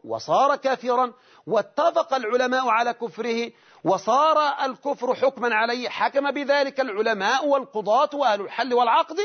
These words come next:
حينئذ تبطل بيعته. لكن نخرج عليه، نعيد تاني الكلام، نخرج عليه، لا، لا نخرج عليه، لا نخرج عليه ولا ننزعه الأمر إلا إذا كان عندنا قدرة.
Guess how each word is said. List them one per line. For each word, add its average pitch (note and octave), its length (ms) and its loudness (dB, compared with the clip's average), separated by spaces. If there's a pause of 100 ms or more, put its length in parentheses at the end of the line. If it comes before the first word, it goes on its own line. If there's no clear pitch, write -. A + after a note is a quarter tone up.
(380)
حينئذ D4+ 580 0 (300)
تبطل D4+ 360 0
بيعته. A3+ 400 0
لكن C#3 260 -14
نخرج G3 380 -6
عليه، G3+ 420 -4 (140)
نعيد F#3 260 -2
تاني G#3+ 160 -2
الكلام، G#3+ 400 0 (260)
نخرج G3+ 380 -4
عليه، G3 280 0
لا، D3+ 160 0
لا C#3+ 140 -4
نخرج A#2 340 -8
عليه، A2 340 -4
لا C#3+ 180 2
نخرج C#3 380 -8
عليه A2 540 -6 (300)
ولا G#3+ 220 2
ننزعه G#3 500 -6
الأمر D4 300 0 (440)
إلا C#4 300 -2
إذا B3+ 260 -2
كان C#4+ 240 0
عندنا E4+ 720 0
قدرة. G#3+ 640 0